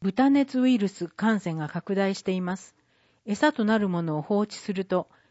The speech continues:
イノシシを誘引するほか、冬場の生存率が高まり、感染拡大につながります。適切な処置をお願いします。詳細は、高知林務課林務担当、電話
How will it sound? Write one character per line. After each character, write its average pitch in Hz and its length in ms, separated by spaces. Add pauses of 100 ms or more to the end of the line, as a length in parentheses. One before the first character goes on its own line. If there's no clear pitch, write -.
(120)
イ 202 80
ノ 247 140
シ 302 160
シ 202 160
を 160 100
誘 190 240
引 196 220
す - 120
る 180 120
ほ 175 100
か、 - 260 (380)
冬 233 240
場 254 160
の 240 140
生 254 180
存 254 220
率 170 240
が 151 100
高 165 260
ま 175 160
り、 139 200 (320)
感 247 200
染 254 200
拡 226 240
大 214 180
に 208 100
つ 202 140
な 196 120
が 190 100
り 180 100
ま 180 140
す。 - 160 (560)
適 - 200
切 226 280
な 220 120
処 240 120
置 - 180
を 190 120
お 165 120
願 160 260
い 160 60
し - 160
ま 156 160
す。 - 240 (1900)
詳 247 220
細 233 280
は、 202 220 (380)
高 285 240
知 180 160
林 170 140
務 170 180
課 156 280
林 247 120
務 180 160
担 156 240
当、 143 400
電 202 260
話 190 220